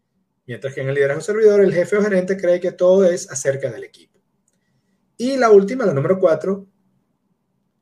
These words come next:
los jefes tradicionales, o en el, la gerencia tradicional, el jefe o la cabeza habla más y escucha menos. Le dicen a la gente qué tienen que hacer, command, y cómo.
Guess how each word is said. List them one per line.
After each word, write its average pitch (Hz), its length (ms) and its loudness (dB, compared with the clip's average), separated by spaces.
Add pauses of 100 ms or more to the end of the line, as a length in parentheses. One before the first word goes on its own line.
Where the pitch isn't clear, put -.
(360)
los 165 280 0
jefes 254 340 -4
tradicionales, 196 960 2
o 104 160 -16
en 107 80 -20
el, 107 220 -20
la 98 80 -18
gerencia 160 360 -4
tradicional, 196 600 2 (720)
el 131 160 2
jefe 240 260 2
o 240 40 2
la 226 120 -2
cabeza 175 480 2
habla 190 220 6
más 202 240 0
y 196 60 0
escucha 202 360 -4
menos. 226 500 -10 (840)
Le 202 280 8
dicen 254 320 2
a 277 60 -4
la 240 100 -4
gente 180 520 -8 (680)
qué 147 140 -2
tienen 160 320 -6
que 190 80 -2
hacer, 131 480 -4 (540)
command, 127 520 -8 (720)
y 160 160 -14
cómo. 320 480 -6